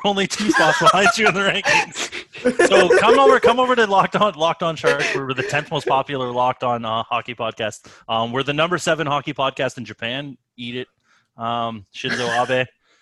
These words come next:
Uh, we're pretty popular in Great Britain as well. Not so much Canada, but we have, we have some interviews coming up with, uh, Torrey Mitchell's gonna be really fun.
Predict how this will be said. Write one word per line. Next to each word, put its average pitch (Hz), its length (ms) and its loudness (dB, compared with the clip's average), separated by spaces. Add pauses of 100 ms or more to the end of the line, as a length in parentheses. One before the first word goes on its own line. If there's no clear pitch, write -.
(260)
Uh, 120 560 0
we're 131 160 -8
pretty 170 200 -4
popular 147 320 0
in 135 40 -6
Great 131 200 -4
Britain 127 240 -6
as 107 100 -8
well. 113 160 -2
Not 139 160 -6
so 127 60 -16
much 113 160 -12
Canada, 101 360 -10
but 101 300 -8
we 131 140 -4
have, 127 280 -2
we 139 60 -6
have 139 100 0
some 143 140 -14
interviews 127 320 -12
coming 120 220 -8
up 113 120 -10
with, 110 160 -12
uh, 110 120 -6 (100)
Torrey 143 220 -6
Mitchell's 123 260 -12
gonna 117 140 -12
be 113 80 -12
really 110 220 -14
fun. 107 280 -10